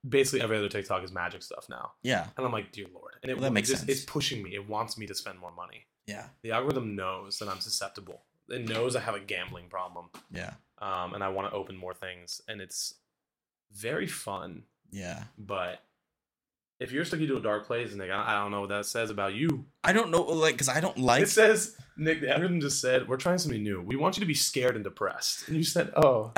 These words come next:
Speaker 2: It's, like, kind of the worst combination ever.
Speaker 1: So thanks, I guess.
Speaker 2: But, like, I don't like depressing videos. I don't like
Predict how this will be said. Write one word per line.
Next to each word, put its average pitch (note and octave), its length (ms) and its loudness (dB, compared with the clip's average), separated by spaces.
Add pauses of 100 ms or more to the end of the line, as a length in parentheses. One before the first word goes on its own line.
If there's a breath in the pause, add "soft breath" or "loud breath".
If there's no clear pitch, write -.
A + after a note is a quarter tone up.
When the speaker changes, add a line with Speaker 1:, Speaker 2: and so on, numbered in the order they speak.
(120)
Speaker 2:
It's, F3 260 6
like, E3+ 320 4
kind C#3+ 280 6
of C#3 240 -2
the C#3 100 8
worst C#3 280 6
combination D#3 540 4
ever. G#3 260 6 (140)
Speaker 1:
So - 160 -10
thanks, - 480 -2
I G3+ 80 0
guess. C#4 420 0
Speaker 2:
But, D3 200 2
like, C#3+ 320 4
I B2+ 80 6
don't D3 260 2
like F#2+ 440 -2 (120)
depressing G2+ 400 -4
videos. G#2+ 240 -2
I G2 80 2
don't A2 240 -2
like F#2+ 300 0